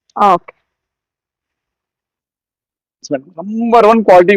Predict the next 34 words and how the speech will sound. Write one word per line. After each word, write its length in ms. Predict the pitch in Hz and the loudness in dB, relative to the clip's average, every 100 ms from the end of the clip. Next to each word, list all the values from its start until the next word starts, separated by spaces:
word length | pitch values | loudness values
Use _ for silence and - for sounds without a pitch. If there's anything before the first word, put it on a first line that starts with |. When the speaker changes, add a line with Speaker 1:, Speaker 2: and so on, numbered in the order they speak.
| 165 | 2
Speaker 2:
ఒరిజినల్ 360 | 151 170 208 185 | 0 0 0 2
లెనిన్ 220 | 175 170 151 | 2 0 0
శారీస్ 260 | 143 135 - | 0 -2 -8
మేడం. 180 | 123 175 | -2 0
ఇది 1080 | 349 _ _ _ _ _ _ _ _ - 147 | 0 _ _ _ _ _ _ _ _ -4 -2
వచ్చి 160 | - - 175 | 0 0 2
పళ్ళు 200 | 185 220 180 | 4 4 0
వస్తుంది 220 | - 127 | -2 -10
మేడం. 160 | 110 - _ _ _ _ _ _ _ | -12 -18 _ _ _ _ _ _ _
పళ్ళు 180 | 147 151 | 0 2
Speaker 1:
ఓకే. 80 | 196 | 2
Speaker 2:
వచ్చి 180 | 170 226 190 | 0 -2 0
శారీ 340 | 175 156 165 180 | 2 4 6 4
అనేది 220 | 165 165 226 - 127 | 4 2 -2 -2 -2
బాగా 420 | 127 170 226 226 214 165 | 2 4 4 4 2 0
చా-, 180 | 160 165 160 | 0 0 -4
ఇది 100 | 175 160 143 | -6 -6 -6
మా-, 140 | - - | -6 -2
చాలా 220 | 156 165 202 170 | 0 2 2 0
మెత్తగా 400 | 165 _ 233 208 | -4 _ 2 2
ఉంటుందండి. 320 | 196 170 143 135 | 2 2 0 -2
మీరు 120 | 160 160 160 156 | 2 2 4 4
ఈ 80 | 151 165 | 4 2
సమ్మర్ 300 | 156 185 175 | 2 4 4
లో 40 | 180 175 | 4 4
వాడినా 280 | 151 151 160 160 147 330 | 2 2 0 0 2 4
ఏది 140 | 349 370 | 4 2
ఇంత 160 | - 160 156 | -2 -2 2
హాయిగా 240 | 151 165 | 2 0
ఉంటుందండి. 340 | 156 139 123 208 - _ _ _ _ - 208 | -4 -8 -6 -6 -6 _ _ _ _ -2 2
ఇది 140 | 233 277 196 | 4 4 4
డిజైనర్ 340 | 202 233 220 170 | 4 4 4 4
బ్లౌజ్ 200 | 151 143 | 2 2
అండి. 180 | 120 | -2